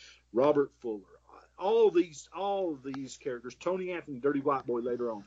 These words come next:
Tom Pritchard. They all just fit and seemed like they were in the right place at the right time. If anything, Kevin Sullivan was kind of a little bit of a outlier there in that he really didn't fit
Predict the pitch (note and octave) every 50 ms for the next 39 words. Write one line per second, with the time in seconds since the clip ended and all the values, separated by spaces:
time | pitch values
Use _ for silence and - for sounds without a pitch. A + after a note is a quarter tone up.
0 | - - C3 C3+ - - - E3+ D#3 - - - - _ _ _ _ _ _ _
1 | _ _ - D#3+ F3 - - F3+ G#3+ A#3 A#3+ A#3 A3 F3 D3+ - G3 F#3+ F#3 -
2 | - - _ _ _ _ _ _ _ _ - G3+ G3+ F3+ D#3 - - _ - C#3+
3 | C#3+ C#3 C3+ - - - F#3 G3 G3+ G3 F#3+ F3+ F#3 F3+ E3 - - E3 D#3 D3
4 | C#3 C3 B2 - - F3 F#3+ A3 A3 G3+ G3+ G3 F#3 F3+ D#3+ E3 E3 D#3 D#3 D#3
5 | D3+ - _ _ - C#3 C3+ C3+ C3 B2 B2 - - - _ _ _ _ _ _
6 | - C#3 C#3 - C3+ B2 B2+ A#2+ - - - - A2 G#2+ G#2 - _ _ - F3+
7 | F#3 F#3 - C4+ D4+ E4 D#4+ A#3 - G#3+ G3 F#3 F3+ D#3 - - G3+ G#3+ F#3+ F#3
8 | D#3+ - - G3 G#3+ A3+ A#3 F3+ C#3 C#3 C3 B2+ B2+ B2+ C3+ C3+ - - _ _
9 | _ _ _ _ - - F3+ F3+ E3 D3+ C3+ A#2 _ _ _ _ _ _ - D3
10 | C#3+ D#3 E3+ E3+ D#3+ C#3 C#3+ D3+ D3+ D3 C#3 A#2 B2+ A#2+ A#2 A2+ - _ _ _
11 | _ - D#3 D3+ D3+ C#3 - C3+ C3+ C3+ C3+ B2 A#2+ A#2 A#2 A2 B2 B2 B2 A#2+
12 | A2+ A2 A#2+ C#3+ D3 C#3+ C#3 C3 C3 D#3+ D#3 C3 B2+ F3 A3+ B3 A#3+ A3 F#3 F3
13 | G#3 F#3 - D#3 D3+ C#3+ A#2+ - _ _ _ _ _ _ _ _ _ _ _ _
14 | _ - A#3 A#3 A3+ A3 -